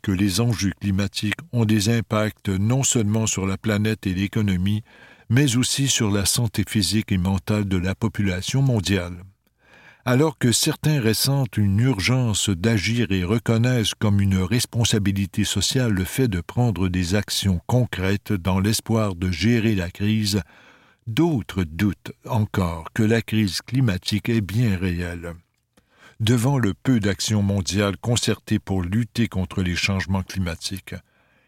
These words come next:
il n'est pas surprenant de voir émerger des nouvelles formes d'émotions affectant directement la vie des individus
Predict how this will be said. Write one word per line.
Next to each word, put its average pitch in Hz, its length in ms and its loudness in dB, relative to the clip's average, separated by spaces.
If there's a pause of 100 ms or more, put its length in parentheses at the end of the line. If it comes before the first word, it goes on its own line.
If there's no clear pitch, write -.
il 135 160 4
n'est 113 160 4
pas 95 260 -4
surprenant 104 640 0
de 98 120 0
voir 101 340 0
émerger 98 560 2
des 95 260 0
nouvelles 104 520 2
formes 101 460 -2
d'émotions 104 600 0
affectant 110 520 -2
directement 104 760 0
la 92 160 0
vie 101 160 -2
des 90 240 0
individus 87 640 -2